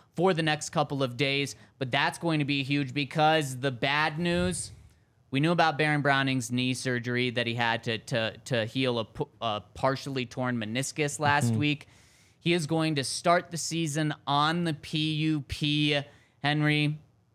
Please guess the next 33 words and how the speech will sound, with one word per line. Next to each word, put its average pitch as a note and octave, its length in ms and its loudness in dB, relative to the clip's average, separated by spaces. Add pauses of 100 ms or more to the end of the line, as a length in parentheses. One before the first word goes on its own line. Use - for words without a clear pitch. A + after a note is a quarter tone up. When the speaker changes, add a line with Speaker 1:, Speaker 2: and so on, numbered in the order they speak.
Speaker 1:
the C#3 80 -2
more D#3 180 4
we D3 120 0
find C#3+ 260 2
out B2+ 160 2
about A#2+ 260 2
Baron B2 220 2
Browning's A#2 340 0
injury, A#2+ 320 -2
the A2 140 -6
worse A#2+ 460 -4
it - 280 -10
gets. C3+ 460 -4 (240)
This D#3 240 0
is C#3+ 140 -2
something C3 360 -2
where A#2+ 120 -2
I'm A#2+ 120 0
just A#2 140 -8
saying A#2 200 -2
a G#2+ 40 -6
knee B2 420 0
injury D#3+ 540 0 (300)
to C3+ 160 0
a A2+ 40 0
bendy C3+ 600 0
pass B2+ 540 -4
rusher, F3+ 520 0 (960)
do F#3+ 140 4
not E3 420 4
rush A#2 240 -10
him G#2 160 -8
back. F#2 260 -8